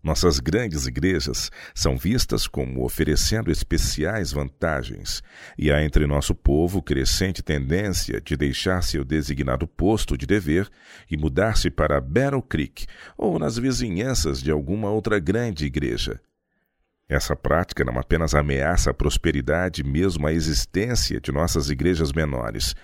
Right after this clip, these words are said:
como também nos impede de fazer o trabalho que Deus nos deu a cumprir, e ainda está destruindo nossa espiritualidade e utilidade como um povo.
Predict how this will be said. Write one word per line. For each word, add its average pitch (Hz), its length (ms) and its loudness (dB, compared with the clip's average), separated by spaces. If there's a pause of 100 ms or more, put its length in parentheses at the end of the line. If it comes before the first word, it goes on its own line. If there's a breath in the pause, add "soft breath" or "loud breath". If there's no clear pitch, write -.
(320 loud breath)
como 202 200 -2
também 127 380 2
nos 123 200 0
impede 110 500 0
de 113 100 -2
fazer 95 320 0
o 101 100 4
trabalho 101 540 2
que 113 140 0
Deus 87 320 2
nos 98 200 0
deu 123 360 2
a 120 60 -2
cumprir, 76 580 -2 (480 loud breath)
e - 80 2
ainda 95 320 4
está 82 280 0
destruindo 80 680 0
nossa 69 340 0
espiritualidade 85 1000 0 (280 loud breath)
e 87 180 2
utilidade 98 840 0
como 87 320 2
um 104 60 0
povo. 58 520 0